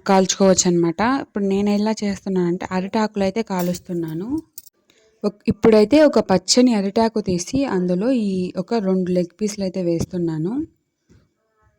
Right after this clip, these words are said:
రెండు వేసి ఇదో ఇలా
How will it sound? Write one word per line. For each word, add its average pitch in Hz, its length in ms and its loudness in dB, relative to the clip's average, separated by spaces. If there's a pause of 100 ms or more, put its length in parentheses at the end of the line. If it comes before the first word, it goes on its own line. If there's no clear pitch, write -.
(2250)
రెండు 180 300 -2
వేసి 180 340 -4
ఇదో 170 180 -6 (140)
ఇలా 170 200 -6